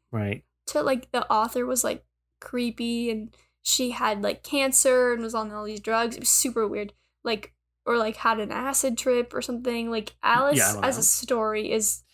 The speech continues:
Speaker 1: Yeah, but we're talking about the Disney
Speaker 2: genuine.
Speaker 1: movie. They kinda, you know, they made a kid's versions
Speaker 2: Alice,
Speaker 1: of all
Speaker 2: fun
Speaker 1: that stuff.
Speaker 2: fact, Alice in the movie and book is four years old.
Speaker 1: Really?
Speaker 2: Yep.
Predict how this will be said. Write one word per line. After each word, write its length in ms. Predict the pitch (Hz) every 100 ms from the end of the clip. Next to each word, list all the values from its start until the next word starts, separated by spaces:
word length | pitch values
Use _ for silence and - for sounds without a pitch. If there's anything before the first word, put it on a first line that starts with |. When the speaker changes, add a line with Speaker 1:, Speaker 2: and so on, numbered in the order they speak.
| -
Speaker 1:
Yeah, 80 | 247
but 100 | 202
we're 80 | 214
talking 160 | 196
about 60 | 143
the 60 | 131
Disney 260 | 135 127
Speaker 2:
genuine. 220 | 117 113
Speaker 1:
movie. 160 | 117 135
They 40 |
kinda, 340 | 135 135 117 127
you 120 | 160
know, 200 | 104 95
they 100 | 110
made 220 | 104 95 - -
a 60 | 123
kid's 560 | - 107 104 - - _
versions 180 | - 233
Speaker 2:
Alice, 340 | 262 370 440 -
Speaker 1:
of 40 |
all 40 | 403
Speaker 2:
fun 120 | 381
Speaker 1:
that 60 | 349
stuff. 120 | 269
Speaker 2:
fact, 240 | 277 - - _ _ -
Alice 520 | 294 330 269 277 -
in 460 | 254 247 247 247 247 -
the 80 | 247
movie 300 | 247 240 233
and 100 | 226
book 260 | 233 226 -
is 420 | - 226 220 240 -
four 300 | - - 120
years 200 | - -
old. 220 | - - _ _ _ _ _ _
Speaker 1:
Really? 460 | 156 180 123 107 104 _ _
Speaker 2:
Yep. 320 | - - -